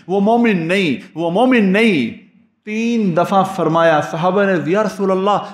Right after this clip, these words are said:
कौन?" फरमाया, "जिसके पड़ोसी उसकी अजियत से महफूज ना हो, जिसके पड़ोसी उसकी दी गई अजियतों से महफूज ना हो, जो पड़ोसियों को तकलीफ देता है।"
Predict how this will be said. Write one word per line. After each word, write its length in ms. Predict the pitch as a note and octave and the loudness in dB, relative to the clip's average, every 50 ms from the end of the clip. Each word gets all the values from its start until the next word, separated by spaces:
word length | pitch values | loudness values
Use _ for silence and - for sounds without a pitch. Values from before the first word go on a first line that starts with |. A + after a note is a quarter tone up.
| - - _ | -18 -18 _
कौन?" 460 | - A3+ B3 C4 C#4+ D4 C#4+ C#4 A#3 F#3+ D3 B2+ A2+ G2+ - - - - _ _ _ _ _ _ _ _ _ _ _ _ _ _ _ _ | -4 0 2 4 4 4 4 4 2 0 -4 -6 -10 -12 -14 -18 -20 -20 _ _ _ _ _ _ _ _ _ _ _ _ _ _ _ _
फरमाया, 600 | - - - D3+ C#3+ D3 D#3 E3 F3 F3 F3+ F3+ F3 E3 D3+ C3+ A#2+ G2+ C#2+ C2 - - - _ _ _ _ _ _ - | -14 -6 -2 0 0 2 2 2 2 2 2 2 2 2 2 0 0 -2 -4 -8 -10 -14 -20 _ _ _ _ _ _ -20
"जिसके 560 | A2+ A2+ D3 D#3 D#3+ - - - D#3+ D3 C#3+ | -10 -6 -4 -4 -4 -6 -6 -2 0 2 2
पड़ोसी 640 | - - C#3 B2+ C3+ D3 D3+ D3+ - - F3+ F3 E3 D3 B2 A2 - - - - - | 2 0 0 2 2 2 2 0 -2 -2 0 2 2 2 2 0 -4 -8 -14 -6 -4
उसकी 460 | D#3+ D3+ - - - - F3 F3 D#3+ - | -4 -4 -4 -8 -6 -2 0 0 0 0
अजियत 560 | - C3+ A2 A2+ D3 F3+ F#3 F3+ E3+ D3 - - | 0 -2 0 0 -2 0 0 0 0 -2 -4 -6
से 180 | - F#3+ F#3 | -6 -4 -2
महफूज 420 | D#3+ C#3+ B2+ G#2 - C#3 B2+ G#2+ G#2+ | -2 -2 -4 -4 -4 -4 -4 -4 -4
ना 140 | A2+ G#2 | -4 -4
हो, 200 | F#2 - - C#2 - - - _ _ _ _ _ _ _ _ _ _ _ _ _ _ _ _ _ _ _ _ _ _ _ _ _ _ _ _ _ _ _ | -6 -6 -8 -14 -18 -20 -20 _ _ _ _ _ _ _ _ _ _ _ _ _ _ _ _ _ _ _ _ _ _ _ _ _ _ _ _ _ _ _
जिसके 320 | - B2 D3 C#3 - E3 D#3 | -2 -2 -2 0 2 2 2
पड़ोसी 440 | D3 D#3 D3+ D#3+ D#3+ D#3+ - C#4+ D#4+ D#4+ - - - - _ _ _ _ _ _ _ _ _ _ _ - | 2 4 2 2 2 0 0 0 0 0 -2 -6 -16 -20 _ _ _ _ _ _ _ _ _ _ _ -8
उसकी 280 | D3+ D3 - - G3 | -8 -6 -2 -2 0
दी 200 | F3 D3+ F3+ G3 G3+ | 0 2 2 2 4
गई 160 | G#3+ A#3 A3+ | 4 4 6
अजियतों 460 | G#3+ F#3 C#3+ F3 G3 G3+ G3+ G3 A3 G#3+ | 4 4 4 4 4 4 4 4 2 0
से 160 | G3 C#4+ D#4+ D#4 - - - - _ _ _ _ | 2 2 2 0 0 -4 -10 -18 _ _ _ _
महफूज 380 | D#3 E3 C#3+ - F3+ E3 D3 C3+ | -16 -16 -10 -4 -2 -2 -2 0
ना 80 | D3+ D#3 | -2 0
हो, 320 | E3+ A3+ C4+ C4 - - - - - | 2 4 4 2 2 -2 -6 -12 -8
जो 180 | D3 G3 G3+ F3+ D3 C#3 - | -4 -2 -2 -2 -4 -4 -2
पड़ोसियों 460 | G3 A3+ C#4+ D4+ C4 C#4+ D4+ D#4+ D4+ C#4+ | 0 0 2 2 2 4 4 4 4 4
को 80 | D4 A#3+ A3 B3 | 2 2 2 0
तकलीफ 240 | A3 A#3 A#3 G#3 F3 | 0 2 0 0 2
देता 300 | G3 F#3+ E3 F3 E3+ D#3+ | 0 0 2 2 0 2
है।" 220 | F3+ A#3+ C4+ C4 | 2 2 2 2